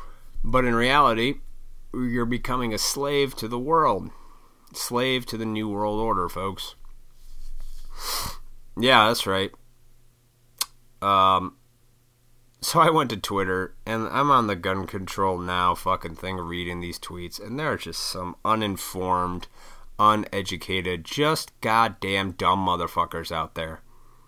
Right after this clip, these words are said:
that really don't know what the fuck they're talking about. And I don't believe in censoring people, but, you know, if you're stupid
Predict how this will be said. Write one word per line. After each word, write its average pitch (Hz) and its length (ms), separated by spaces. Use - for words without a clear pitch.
that 120 160
really 160 300
don't 156 240
know 139 140
what 123 120
the 95 100
fuck - 340
they're 101 120
talking 90 400
about. 92 420
And 143 120
I 202 80
don't 262 160
believe 190 260
in 165 100
censoring 196 520
people, 208 340
but, 156 280
you 160 100
know, 165 420
if 180 200
you're 226 120
stupid 147 640